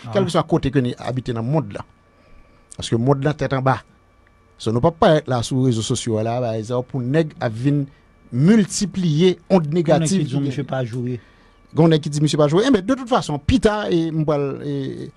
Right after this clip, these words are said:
Speaker 2: et l'homme là quand même Pita, bah, ils ont toujours, eh, répondre tout, euh, eh, fanatique yo, tout, euh, top groover yo. M'bal regarder ça, monsieur te dit.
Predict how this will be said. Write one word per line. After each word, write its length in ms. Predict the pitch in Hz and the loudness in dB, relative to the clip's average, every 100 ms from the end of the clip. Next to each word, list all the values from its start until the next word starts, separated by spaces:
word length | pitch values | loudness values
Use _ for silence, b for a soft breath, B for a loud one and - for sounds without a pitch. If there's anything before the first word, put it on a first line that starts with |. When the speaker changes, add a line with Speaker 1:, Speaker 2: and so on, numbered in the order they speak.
| b b b _ | b b b _
Speaker 2:
et 160 | 139 143 | -2 4
l'homme 240 | 160 160 | 4 6
là 200 | 143 139 | 2 0
quand 160 | 127 127 | -2 -6
même 100 | 127 | -8
Pita, 320 | 135 123 120 | -8 -2 0
bah, 200 | 123 120 | 2 2
ils 100 | 113 | 0
ont 260 | 117 123 120 | 0 0 -2
toujours, 480 | 120 117 123 120 - | -6 -4 -4 -4 -4
eh, 180 | 117 113 | -4 -2
répondre 500 | 117 123 131 120 113 110 | 0 -2 -2 -4 -4 -6
tout, 180 | 139 131 - | -8 -6 -2
euh, 220 | 120 113 - _ _ _ _ _ - - | 0 0 -4 _ _ _ _ _ -20 -6
eh, 520 | 120 117 113 110 107 - | 0 4 4 4 0 -4
fanatique 440 | - 131 127 113 - | -4 -2 -2 -4 -4
yo, 120 | 135 | -4
tout, 220 | - 135 - | -2 -4 0
euh, 300 | 123 117 110 - | 2 4 2 0
top 200 | - 147 147 | 2 2 4
groover 420 | 185 143 131 131 | 4 4 2 -2
yo. 120 | 160 - - - _ - - - _ - B B B B | -4 -8 -20 -20 _ -20 -20 -20 _ -20 B B B B
M'bal 140 | 180 220 | 4 4
regarder 200 | 220 196 | 4 0
ça, 120 | 175 | -2
monsieur 180 | 175 160 | -2 -2
te 60 | 151 | -2
dit. 240 | 160 | -2